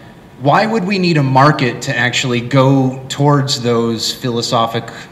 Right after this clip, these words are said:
ideals, tho-, those, those natural kind of... Um, restraints that we see or we want to impose in nature? Why would we need to go, if we can identify those objective wrongs, why would we need markets to actually figure those out?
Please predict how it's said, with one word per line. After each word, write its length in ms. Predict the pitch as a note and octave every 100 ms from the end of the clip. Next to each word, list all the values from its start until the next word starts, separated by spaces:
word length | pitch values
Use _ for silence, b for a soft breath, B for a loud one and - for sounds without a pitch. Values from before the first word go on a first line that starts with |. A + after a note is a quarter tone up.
| -
ideals, 720 | A#2+ A#2+ A#2 A#2+ G#2 F#2+ -
tho-, 220 | A2 G#2+
those, 520 | G#2+ A#2 A2 G#2 - -
those 200 | G#2+ A#2
natural 840 | A2+ B2+ C3+ D3 C3+ C3 B2+ B B B B B
kind 300 | - C3 B2
of... 580 | A#2 A2+ - - - - A2
Um, 520 | G#2+ G#2 G#2 G2+ G2 - - - - -
restraints 640 | C3+ - F3 F3 D3+ -
that 140 | C#3
we 140 | A#2 A2+
see 420 | - B2+ A#2 A#2
or 280 | A#2 A#2+ A#2+
we 160 | B2+
want 260 | B2 C#3+ C#3+
to 160 | C#3+
impose 420 | A#2 A2+ A#2+ A2+ A2
in 160 | G#2
nature? 480 | G#2+ A#2+ - G2+ F#2 B B B B B B
Why 200 | B2+ C3+
would 180 | F3+ F3+
we 100 | F3
need 240 | E3+ D#3 D#3
to 80 | C#3
go, 500 | C3+ C3 C3 C3 C3
if 160 | C3+
we 80 | F3
can 120 | F#3+
identify 640 | E3+ C3+ E3+ G3 - C3+ B2+
those 560 | B2 B2 A#2 A2 -
objective 540 | A#2+ A#2+ D3 C#3+ C3 A2
wrongs, 580 | B2+ C3+ A2+ G#2 G#2
why 280 | B2 B2 D3
would 160 | D#3+ D#3
we 120 | D3+
need 240 | C#3+ C3
markets 600 | A#2+ B2 C3+ C3 A#2+ -
to 120 | - B2+
actually 340 | A2+ - A#2+
figure 300 | G#2+ B2+ A#2
those 320 | A2 G#2+ G2 A#2+
out? 360 | B2 G2 -